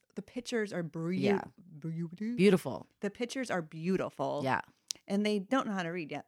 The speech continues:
Speaker 1: but eventually they get all those little facts. But they can look at those pictures over and over again.
Speaker 2: Yeah,
Speaker 1: And
Speaker 2: I
Speaker 1: then,
Speaker 2: remember looking at
Speaker 1: then
Speaker 2: them.
Speaker 1: I don't feel bad when they say, "Can you read this one part?" I'm like, "Okay, I can read that one part."
Speaker 2: Yeah.
Speaker 1: Like, and I have to read a whole book. I hate reading graphic novels.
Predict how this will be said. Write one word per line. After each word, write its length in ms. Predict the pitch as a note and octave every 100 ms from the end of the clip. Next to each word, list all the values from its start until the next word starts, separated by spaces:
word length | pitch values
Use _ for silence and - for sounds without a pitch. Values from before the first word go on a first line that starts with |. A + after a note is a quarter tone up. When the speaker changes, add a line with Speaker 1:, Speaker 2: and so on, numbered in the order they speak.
| E3+
Speaker 1:
but 220 | F#3 D#3+ -
eventually 500 | F3 F#3 G3 - F3
they 120 | D#3
get 80 | D#3+
all 100 | D#3
those 180 | D3 D#3+
little 160 | D3
facts. 360 | C#3+ F3 D#3 -
But 120 | E3+
they 120 | F3+ F#3+
can 200 | C#4 A#3+
look 160 | F#3
at 80 | E3+
those 160 | D#3+ -
pictures 320 | E3 D#3+ D#3
over 280 | E3 D#3+ D3+
and 80 | C#3+
over 280 | D#3+ E3+ D#3+
again. 120 | D3+
Speaker 2:
Yeah, 100 | C4+
Speaker 1:
And 80 | D4
Speaker 2:
I 100 | -
Speaker 1:
then, 140 | G#3 A#3
Speaker 2:
remember 240 | F#4 E4
looking 300 | F3 - -
at 40 |
Speaker 1:
then 140 | A#3+ D4+
Speaker 2:
them. 100 | D#4
Speaker 1:
I 20 |
don't 220 | D#4+ C#4
feel 140 | A3 G3+
bad 160 | G#3
when 100 | G#3
they 80 | G3
say, 160 | G3 F#3
"Can 140 | F#3
you 80 | F3+
read 120 | F3+
this 140 | F3
one 140 | F3+ E3
part?" 260 | E3 E3 -
I'm 120 | E3+
like, 120 | E3
"Okay, 160 | E3 -
I 40 |
can 120 | D#3 D#3+
read 80 |
that 80 | -
one 140 | E3 F3
part." 200 | - -
Speaker 2:
Yeah. 100 | C3+
Speaker 1:
Like, 160 | -
and 100 | -
I 60 | D#3+
have 120 | D#3+
to 60 | -
read 140 | D3+
a 80 | D3+ -
whole 140 | D3
book. 200 | - -
I 60 | -
hate 260 | D#3+ F3 -
reading 220 | D#3+ D#3+
graphic 400 | D#3 D3 - -
novels. 380 | D#4+ - D#4